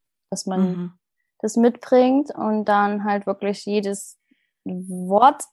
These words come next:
Speaker 1: im Mund umdreht und sagt, „Du hast mich verletzt“ oder „Was hast du, was hast du mir gerade gesagt?“ Und dann eben extrem wütend wird. Also ich war extrem wütend, weil ja der Schmerz hochkam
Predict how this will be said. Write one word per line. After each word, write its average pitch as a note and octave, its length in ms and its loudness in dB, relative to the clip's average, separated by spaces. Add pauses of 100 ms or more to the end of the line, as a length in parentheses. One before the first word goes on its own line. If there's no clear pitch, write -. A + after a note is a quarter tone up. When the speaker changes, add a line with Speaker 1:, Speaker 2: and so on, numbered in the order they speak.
Speaker 1:
im G#3+ 200 0
Mund A#3+ 340 4
umdreht D#4 800 0
und B3 200 0
sagt, A#3+ 380 2
„Du A#3 120 0
hast A3+ 220 -6
mich A3+ 180 -4
verletzt“ G3+ 560 0
oder G3 300 0 (320)
„Was - 200 -6
hast G3+ 200 -6
du, G#3 220 -2
was - 180 -8
hast - 200 -12
du C4 40 -2
mir C4 120 2
gerade B3+ 360 2
gesagt?“ B3 560 0
Und G3 340 -4 (600)
dann F#3+ 280 -2
eben F#3 520 -4 (560)
extrem A3 760 2
wütend G#3 380 -2
wird. E3+ 320 -6
Also G3 180 0
ich G3 140 -6
war F#3 340 0 (520)
extrem F3+ 680 -4
wütend, F3+ 400 -10 (380)
weil F#3+ 220 2
ja F#3+ 140 2
der F#3+ 120 -2
Schmerz G#3+ 440 0
hochkam A#3 760 -2